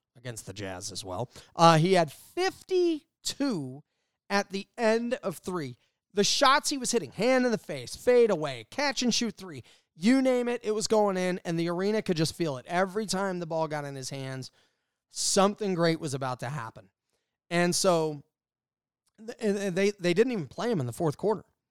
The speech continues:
'Cause if they did, he could have easily gone for something like seventy. You, you, like, seventy felt like the basement with the way he was going.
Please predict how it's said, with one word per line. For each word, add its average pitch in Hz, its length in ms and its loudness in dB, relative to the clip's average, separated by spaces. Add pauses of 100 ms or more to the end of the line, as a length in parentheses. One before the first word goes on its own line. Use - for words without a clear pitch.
(420)
'Cause 175 140 -2
if 196 100 0
they 185 160 0
did, 185 460 -2
he 233 160 -8
could 214 140 2
have 156 220 -2
easily 185 840 0
gone 127 400 -4
for 127 140 -12
something 117 380 -8
like 104 180 -14
seventy. 80 420 -14 (220)
You, 202 180 0
you, 202 300 4
like, 156 180 -2
seventy 156 800 0 (360)
felt 175 320 2
like 151 260 -2
the 139 80 -8
basement 131 540 0
with 135 140 -12
the 135 80 -8
way 123 180 -4
he 117 120 -8
was 117 160 -10
going. 95 340 -14